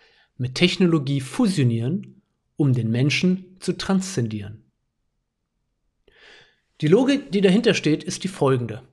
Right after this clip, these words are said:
Wenn Computer immer intelligenter werden, und den Menschen drohen, in puncto Intelligenz und Denkvermögen abzuhängen, dann müsse eben der Mensch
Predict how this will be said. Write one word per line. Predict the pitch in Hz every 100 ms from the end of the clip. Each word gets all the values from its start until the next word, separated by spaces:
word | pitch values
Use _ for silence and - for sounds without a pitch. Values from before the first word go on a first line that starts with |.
| _ _ _ _ _ _ _ _ - - - _ _ -
Wenn | 165 233
Computer | 233 233 - 156 - 120 -
immer | 175 185
intelligenter | 208 190 190 185 156 151 - 117
werden, | 110 107 - _ _ _ _
und | 139
den | 131
Menschen | 127 170 196 196
drohen, | 170 131 180 170
in | 127 131 127
puncto | 175 180 165
Intelligenz | 160 131 135 127 120 156 196 - -
und | - 127
Denkvermögen | 160 214 - 123 120 113 -
abzuhängen, | 220 220 - 147 120 107 113 _ _ _ _ _ _ _ _
dann | 151 160
müsse | 220 220
eben | 190 160 143
der | 131
Mensch | 123 131 131 180 - - -